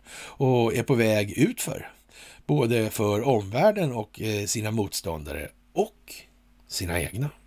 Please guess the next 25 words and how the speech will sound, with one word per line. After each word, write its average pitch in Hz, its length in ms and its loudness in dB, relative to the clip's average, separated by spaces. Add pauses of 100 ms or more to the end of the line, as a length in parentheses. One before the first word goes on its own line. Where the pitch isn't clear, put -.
(720)
Det 123 300 2 (480)
må 208 160 4
man 220 140 4
ju 208 60 2
säga 131 420 2 (320)
var 107 300 0 (280)
en 120 120 -2
lite 123 300 -2 (100)
udda 117 420 2 (880)
text - 500 -2
av 85 300 -4 (120)
Jenny 90 540 -6
Nordberg. - 480 -10
Det 117 120 -4
får 165 180 0
vi 131 80 2
faktiskt 104 300 -4
säga. - 240 -6
Det 101 60 -8
var 139 120 2
lite 147 200 0
trevligt. - 420 -8 (180)
Ja, 123 340 4 (960)
som 123 380 -4 (100)
sagt. - 640 -4